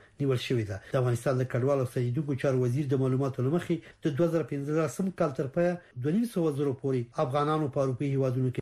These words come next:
د پناه غوښتنه کړې وه. علیمي بلخي وایي چې د ایران او پاکستان پرته چې پکې نږدې پنځه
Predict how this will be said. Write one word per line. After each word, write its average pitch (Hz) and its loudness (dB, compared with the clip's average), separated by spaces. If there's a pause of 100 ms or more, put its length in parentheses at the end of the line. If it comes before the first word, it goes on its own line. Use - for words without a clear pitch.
د 131 -2
پناه 135 2
غوښتنه 127 0
کړې 98 -8
وه. 87 -10 (160)
علیمي 127 2
بلخي 113 -2
وایي 131 2
چې - -4
د 135 2
ایران 143 2 (260)
او 143 2 (100)
پاکستان 139 -2
پرته 165 -2 (320)
چې - -8
پکې 147 -2
نږدې 139 2 (280)
پنځه 147 2